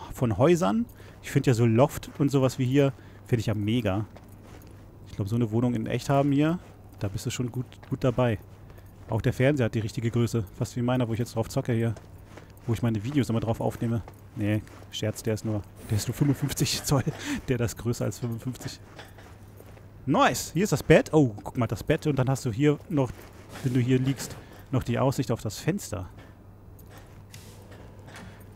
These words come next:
Der Gitterfußboden hier unten ist gewöhnungsbedürftig. Da unten haben wir wenigstens noch ein bisschen Parkett und Holz.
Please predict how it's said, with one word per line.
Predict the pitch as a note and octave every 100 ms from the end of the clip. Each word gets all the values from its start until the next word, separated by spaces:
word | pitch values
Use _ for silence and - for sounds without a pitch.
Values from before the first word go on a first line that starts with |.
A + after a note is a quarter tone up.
| - - - - - - - - - -
Der | B2+ A#2+ A#2 A2+ - - - -
Gitterfußboden | - C#3+ - D3+ D3 D3 D3 - - - - E3+ - - D#3+ D#3+
hier | D3+
unten | D#3+ E3+ F#3+
ist | D#3 - E3+ B2+
gewöhnungsbedürftig. | A#2+ D3+ - D#3+ F3 F#3
Da | C3+
unten | B2+ C3+
haben | C3+
wir | B2+
wenigstens | C3 B2+
noch | A#2
ein |
bisschen | B2 A#2+
Parkett | A2+ - C#3+
und | A#2+
Holz. | G2 B2+ F3+ -